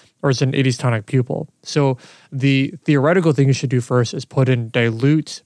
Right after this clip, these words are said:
pilocarpine. So that's one-tenth dilution of the one percent, point one percent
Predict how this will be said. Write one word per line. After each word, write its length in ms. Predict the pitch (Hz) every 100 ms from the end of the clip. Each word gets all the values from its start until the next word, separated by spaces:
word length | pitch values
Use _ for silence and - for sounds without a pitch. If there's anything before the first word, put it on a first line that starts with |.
| -
pilocarpine. 880 | 127 117 113 120 110 117 110 110 113
So 180 | -
that's 240 | 120 117 -
one-tenth 540 | 131 139 135 139 123
dilution 460 | 127 117 143 - 131
of 20 |
the 60 | 117
one 140 | 113
percent, 340 | 127 120 113
point 240 | - 139 131
one 100 | 113
percent 420 | 120 110 120 -